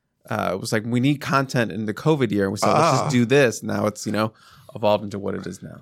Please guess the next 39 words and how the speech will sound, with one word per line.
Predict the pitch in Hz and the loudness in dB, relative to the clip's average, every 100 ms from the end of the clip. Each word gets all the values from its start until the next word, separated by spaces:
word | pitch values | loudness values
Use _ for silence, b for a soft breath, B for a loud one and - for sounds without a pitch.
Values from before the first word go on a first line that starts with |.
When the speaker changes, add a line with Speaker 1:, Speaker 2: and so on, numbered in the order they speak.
| _ - | _ 2
Speaker 2:
Yeah, | 160 135 | 2 2
it's, | 160 | 0
and | 151 120 123 | 0 0 0
I | 123 | 2
like | 131 151 | 2 2
the | 156 | 2
article | 139 139 | 2 0
too, | - 139 | 0 0
'cause | 104 | 0
it'll | 110 98 | -4 -2
tell | 123 117 | 0 0
you, | 113 | 2
like, | 104 101 98 | 2 2 0
if | 90 | -2
a | |
guy, | 85 104 107 | 0 2 2
a | 92 | 2
veteran | 131 - 123 | 0 0 0
guy, | 113 113 | 2 4
like, | 104 90 | 2 0
where | 110 117 | 2 2
he | 110 | 2
was | 104 87 | 0 2
last | 147 165 175 | 2 2 2
year | 180 | 2
on | 175 | 2
the | |
list, | 170 170 - | 2 0 0
maybe | 85 73 | -8 -6
he | 80 | 0
wasn't | 127 139 156 | 0 2 2
on | |
the | 147 | 2
list, | 151 139 - - | 2 0 -2 -8
maybe | 90 117 | -4 -2
Speaker 1:
Mm-hmm. | 165 | -4
Speaker 2:
he's | 156 | -4
moved | 85 82 | -6 0
up. | 165 - _ | 2 2 _